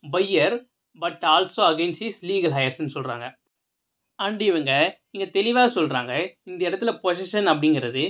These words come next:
ஒரு நெசசரியான விஷயம் கிடையாதுன்னு சொல்லிடுறாங்க. So இந்த இடத்துல தெளிவா தெரியுது, ஈக்விட்டபிள் லீன் அப்படிங்கிற லீன்ல பொசிஷன் அப்படிங்கிறது முக்கியம் கிடையாது. ஆனா செல்லர் கிட்ட இருந்து பையருக்கு ஒரு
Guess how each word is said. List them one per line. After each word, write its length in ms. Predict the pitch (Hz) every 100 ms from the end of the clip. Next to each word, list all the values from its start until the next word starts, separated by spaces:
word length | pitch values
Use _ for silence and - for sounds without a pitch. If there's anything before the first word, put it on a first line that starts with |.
| - _
ஒரு 160 | 180 175
நெசசரியான 640 | 160 160 208 190 165 160 170
விஷயம் 360 | 147 170 156 147
கிடையாதுன்னு 460 | 139 147 139 143
சொல்லிடுறாங்க. 400 | 131 120 120 120 127 _ _ _ _ _ _ _ _ _
So 60 | 214
இந்த 120 | 208 185
இடத்துல 200 | 165 208 -
தெளிவா 340 | 180 202 208 208
தெரியுது, 420 | 160 147 127 123 147 208 _ _ _
ஈக்விட்டபிள் 540 | 214 247 240 180 165 160
லீன் 200 | 160 170
அப்படிங்கிற 440 | 143 151 151 143
லீன்ல 340 | 131 139 139 117 135 190 -
பொசிஷன் 460 | 185 185 185 208 185
அப்படிங்கிறது 380 | 151 147 151
முக்கியம் 340 | 147 135 156 147
கிடையாது. 380 | 127 123 120 127 - _
ஆனா 320 | - 139 120 127 156 _ _ _
செல்லர் 300 | 185 220 240
கிட்ட 160 | 180 156
இருந்து 140 | 175 147
பையருக்கு 380 | 147 175 170
ஒரு 80 | 160